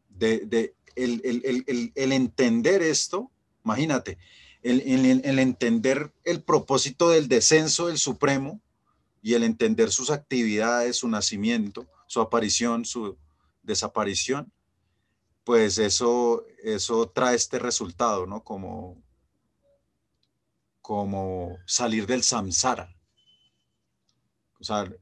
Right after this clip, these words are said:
imagínense la potencia que tiene todo esto, de que es, el, el hecho de que nosotros lo logremos realizar y entender, pues hace que nosotros dejemos de volver a nacer en este mundo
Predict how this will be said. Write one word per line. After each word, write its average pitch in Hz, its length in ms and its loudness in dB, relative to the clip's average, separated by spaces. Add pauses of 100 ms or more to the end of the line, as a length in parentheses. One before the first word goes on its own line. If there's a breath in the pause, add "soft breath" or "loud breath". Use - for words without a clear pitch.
(120)
imagínense 113 520 -2
la 139 160 -2
potencia 120 540 0
que 147 140 -4
tiene 110 260 -6
todo 127 320 -4
esto, - 300 -4 (640)
de 98 160 -6
que 104 140 -6
es, - 240 -2
el, 110 200 -6
el 110 140 0
hecho 110 220 0
de - 100 -2
que 165 140 -4
nosotros 120 300 0
lo 151 100 4
logremos 120 480 2
realizar 120 480 0
y 110 100 -2
entender, 107 640 -4 (1200)
pues 101 360 0
hace 98 240 -2
que 135 120 -2
nosotros 113 640 -4 (260)
dejemos 110 440 -2
de 127 80 2
volver 104 320 2
a 117 80 0
nacer 110 320 0
en 110 100 0
este 117 240 -4
mundo 127 320 -10